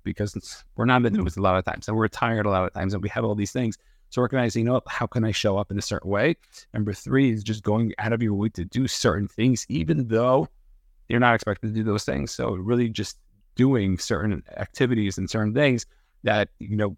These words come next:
w-, we're, we're not told to do, we're not, just not on our radar, and let's help other people show that we actually care about them. And number four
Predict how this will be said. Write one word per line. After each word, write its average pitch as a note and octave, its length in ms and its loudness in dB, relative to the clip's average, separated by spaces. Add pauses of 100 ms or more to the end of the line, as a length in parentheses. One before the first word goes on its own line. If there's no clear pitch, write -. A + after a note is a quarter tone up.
(140)
w-, G#2+ 160 -2
we're, G#2 420 2
we're G2 160 0
not A2 400 2 (260)
told A2 300 0
to G#2+ 80 -2
do, B2 220 4
we're A2 160 0
not, G#2+ 240 2 (100)
just G2+ 240 -4
not G#2 260 4
on G2+ 140 4
our G2 60 2
radar, G#2 460 2
and A2+ 140 -2
let's G2+ 200 -4
help A2+ 240 -2
other G#2 180 0
people G#2 420 0 (280)
show - 220 0
that G2+ 140 0
we G#2 100 4
actually G2 260 0
care C3 140 0
about D3 200 0
them. C3 160 2
And A2+ 60 2
number A2+ 180 0
four D3+ 320 2